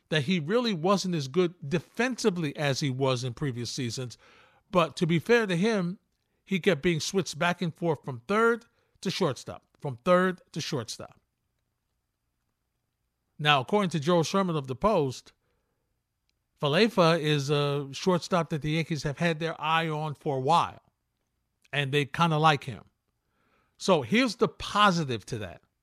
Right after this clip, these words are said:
It's not the big money that you were gonna get with the, with the free agent shortstops. Obviously, this kid Volpe is one that they really have their eye on, and they want to give him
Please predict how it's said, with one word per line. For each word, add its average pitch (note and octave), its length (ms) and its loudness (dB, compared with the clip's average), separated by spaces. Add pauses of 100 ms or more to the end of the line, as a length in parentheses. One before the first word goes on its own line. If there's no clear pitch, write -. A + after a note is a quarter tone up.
(960)
It's D#3+ 180 -2
not F#3+ 240 2
the A3+ 80 2
big G3+ 200 0
money F#3+ 340 4
that E3 300 0
you F#3+ 80 0 (180)
were D#3 180 -2
gonna E3+ 260 -2
get D#3+ 220 -4
with C#3+ 260 -6
the, D3 220 -2 (220)
with D#3 140 -8
the C#3+ 80 -2
free D#3 260 0
agent C#3+ 420 -2
shortstops. - 720 -8 (1040)
Obviously, G3 600 2
this E3+ 180 -2
kid F#3 180 4
Volpe F3+ 540 2
is D#3 220 -2
one E3 280 0
that D3+ 160 -2
they C#3+ 120 -4
really D#3+ 380 0
have D#3 200 0
their C#3+ 180 -2
eye E3 280 0
on, E3 240 -2
and C3 120 -6
they D3 60 -4
want C#3+ 240 -6
to C3 80 -6
give C#3+ 360 2
him E3+ 440 0